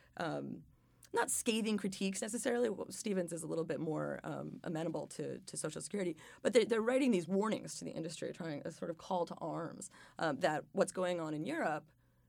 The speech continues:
is gonna happen in the United States. This is their big fear. Um, uh, they call it nationalization, uh, that the state is gonna nationalize all these,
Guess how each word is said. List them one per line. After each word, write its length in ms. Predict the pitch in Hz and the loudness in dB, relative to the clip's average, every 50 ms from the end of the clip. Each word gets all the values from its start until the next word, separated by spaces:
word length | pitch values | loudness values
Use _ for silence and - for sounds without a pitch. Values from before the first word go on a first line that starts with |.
| _ _ - | _ _ -4
is 120 | 190 190 | -2 0
gonna 180 | 180 190 180 185 | 2 2 0 0
happen 300 | 175 170 160 160 - 160 | -2 -6 -8 -6 -6 -4
in 80 | 156 | -4
the 80 | 147 147 | -4 -6
United 280 | 143 139 120 - - | -6 -8 -10 -10 -10
States. 340 | - - - - - - - | -8 -6 -4 -4 -4 -4 -6
This 160 | - - - | -10 -10 -10
is 80 | - 160 | -8 -8
their 140 | - 147 139 | -6 -6 -6
big 220 | - - - - | -6 -8 -8 -10
fear. 480 | - - - 320 - 185 147 135 - 190 - - - - - - - | -10 -6 -4 -2 0 0 -2 -2 -6 -10 -12 -18 -20 -20 -20 -12 -6
Um, 300 | - 180 165 156 151 135 - | -2 -2 0 0 0 -2 -2
uh, 180 | - 165 156 | -2 -2 -2
they 100 | 147 175 | -2 -2
call 120 | 165 196 180 | 0 0 0
it 60 | - | 0
nationalization, 800 | 175 190 - - - - 147 151 135 - - - - - - - - - _ - - - - - | -2 -2 -4 -4 -6 -4 -4 -4 -4 -6 -8 -10 -10 -10 -10 -12 -12 -16 _ -20 -20 -20 -16 -8
uh, 140 | - - 143 | -6 -4 -4
that 120 | - 165 - | -4 -4 -6
the 60 | 180 | -4
state 180 | - - 175 | -4 -4 -4
is 80 | 156 160 | -4 -4
gonna 120 | - 165 | -4 -4
nationalize 640 | 151 151 151 151 156 - - 170 151 143 - - 156 - | -4 -4 -6 -6 -8 -8 -6 -6 -6 -6 -6 -8 -8 -8
all 100 | - - | -8 -8
these, 240 | - - - - | -8 -8 -10 -10